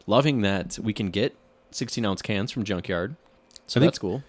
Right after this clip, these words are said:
Speaker 2: you forgot the most important metric on the can.
Speaker 1: Yeah.
Speaker 2: It's a two on the pulpometer.
Speaker 1: I kinda liked that too. That actually helped sell it on me 'cause I, you know, we're not super big into, like, the heavy, heavy sours right now,
Speaker 2: We
Speaker 1: like,
Speaker 2: were,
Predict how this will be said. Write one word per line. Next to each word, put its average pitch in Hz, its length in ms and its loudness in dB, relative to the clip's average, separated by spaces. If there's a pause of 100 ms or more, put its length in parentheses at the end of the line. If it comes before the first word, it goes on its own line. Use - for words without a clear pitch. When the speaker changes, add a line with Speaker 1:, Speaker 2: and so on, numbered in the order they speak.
Speaker 2:
you 139 100 4
forgot 156 320 4
the 156 80 4
most 135 240 8
important 113 640 4
metric 113 400 0
on 101 180 2
the 92 80 0
can. 95 480 0
Speaker 1:
Yeah. 104 300 0 (200)
Speaker 2:
It's 135 140 2
a 135 60 2
two 113 580 4
on 110 140 0
the 101 80 0
pulpometer. 98 760 2 (200)
Speaker 1:
I 113 60 -4
kinda 175 240 -2
liked 104 300 0
that 87 240 0
too. 92 340 -2
That 113 180 4
actually - 220 2
helped - 240 4
sell 104 240 4
it 95 80 4
on 85 80 0
me 87 80 -4
'cause 104 120 -6
I, 98 100 0
you 123 160 0
know, 120 100 0
we're 131 140 0
not 208 260 -2 (140)
super 151 420 0
big 175 260 0
into, 113 160 0
like, 90 320 -6
the 98 80 -6
heavy, 120 680 -2
heavy 113 500 -2 (300)
sours 123 560 4 (160)
right 165 100 -2
now, 180 140 -2
Speaker 2:
We 135 100 6
Speaker 1:
like, 135 80 8
Speaker 2:
were, 139 40 8